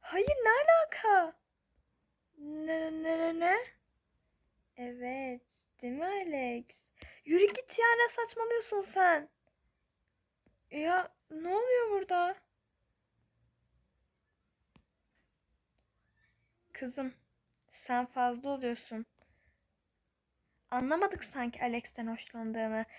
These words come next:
Bir de yalan atıp Lara ile Alex'in arasını bozacaksın. Sonra Mark'ı kıskandırmaya çalışacaksın, değil mi?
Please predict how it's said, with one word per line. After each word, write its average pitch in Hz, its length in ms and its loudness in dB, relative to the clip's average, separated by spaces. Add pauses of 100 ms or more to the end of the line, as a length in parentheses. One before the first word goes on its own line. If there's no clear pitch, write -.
(160)
Bir 262 100 -8
de 277 60 0
yalan 277 320 0
atıp 302 300 -4 (400)
Lara 254 280 0
ile 277 140 -2
Alex'in 277 360 -6
arasını 294 360 -6
bozacaksın. 262 580 -6 (200)
Sonra 285 280 -2
Mark'ı 269 340 -4
kıskandırmaya 277 680 -4
çalışacaksın, 262 680 -6
değil 277 100 -6
mi? 311 480 2